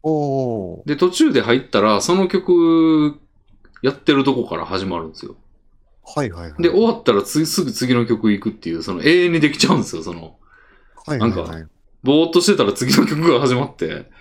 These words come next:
Speaker 2: あ、やんなきゃってなって。
Speaker 1: <laughs> うんうんうん。
Speaker 2: で、オートモードにはいつでもできるんですよ。だから、やってる途中になんかちょっとだるくなったなって思ったら、オートモードにして曲だけ聴くとかもできて。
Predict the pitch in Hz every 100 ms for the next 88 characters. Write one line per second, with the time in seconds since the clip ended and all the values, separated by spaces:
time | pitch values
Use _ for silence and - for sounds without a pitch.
0 | - 180 165 165 165 156 110 - 85 85
1 | - 80 - - - _ - - 247 240
2 | - 135 98 104 92 92 85 - - 180
3 | 175 180 226 240 233 226 147 104 92 90
4 | 104 120 120 110 107 104 78 - - -
5 | - 117 95 90 82 85 _ - 170 180
6 | - 208 202 151 170 156 117 101 92 85
7 | 92 95 85 82 - - 95 82 80 -
8 | - 117 120 98 78 87 85 82 85 85
9 | 107 95 104 110 110 107 92 85 - 90
10 | 101 101 92 95 - - - - 78 78
11 | 76 - - -